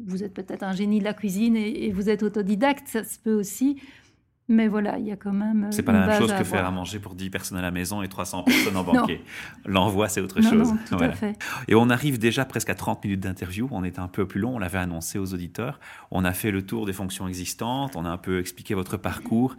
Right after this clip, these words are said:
Speaker 2: on a parlé et conclu sur les challenges R H qui s'offrent à vous. On a oublié, euh, d'autres challenges R H qui... auxquels vous pensez ?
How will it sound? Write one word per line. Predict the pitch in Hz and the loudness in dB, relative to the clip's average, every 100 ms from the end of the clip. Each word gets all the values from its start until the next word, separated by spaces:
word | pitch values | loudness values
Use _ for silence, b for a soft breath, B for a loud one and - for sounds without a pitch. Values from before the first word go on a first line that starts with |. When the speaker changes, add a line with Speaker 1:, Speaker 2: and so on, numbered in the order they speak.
| B B B | B B B
Speaker 2:
on | 90 | 2
a | 92 | 2
parlé | 90 90 101 104 95 | 2 2 2 2 2
et | 87 | 0
conclu | 98 92 110 | -4 -2 -4
sur | 107 90 | -4 -4
les | 80 | -4
challenges | - 92 95 95 92 | -2 -2 0 -2 -2
R | 78 - 92 98 | -6 -6 -6 -6
H | 98 | -6
qui | 90 | -10
s'offrent | - 92 | -10 -8
à | 90 | -6
vous. | 120 B B | -6 B B
On | 98 | 0
a | 110 | 2
oublié, | 117 113 151 | 0 0 0
euh, | 147 127 | 0 0
d'autres | 135 139 | -2 -2
challenges | 127 120 139 135 | -4 -4 -4 -4
R | 120 | -4
H | 147 - | -6 -6
qui... | 120 120 123 B B | -6 -6 -8 B B
auxquels | - 147 127 | 0 2 2
vous | |
pensez ? | 120 117 - 143 | 2 0 0 -4